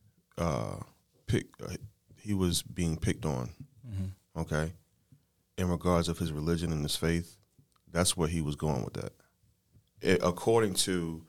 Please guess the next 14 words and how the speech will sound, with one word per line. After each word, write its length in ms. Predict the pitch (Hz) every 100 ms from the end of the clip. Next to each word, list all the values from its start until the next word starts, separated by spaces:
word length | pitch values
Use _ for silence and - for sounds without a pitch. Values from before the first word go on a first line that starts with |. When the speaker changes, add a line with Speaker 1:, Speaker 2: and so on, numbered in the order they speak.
| _ _ _ -
Speaker 1:
uh, 360 | 87 85 80 67 -
the, 380 | 87 82 69 57
the 100 | 82
reading 380 | 78 92 90 87
and 80 | 78
documentation 840 | 85 85 87 78 85 80 - 76 78
of 500 | 80 82 78 78 80
his 280 | 90 78 78
phone, 500 | - 87 92 98 98 - - -
and 80 | 87
I'm 120 | 90
getting 220 | 90 76
this 180 | 90 -
from, 420 | - 87 85 87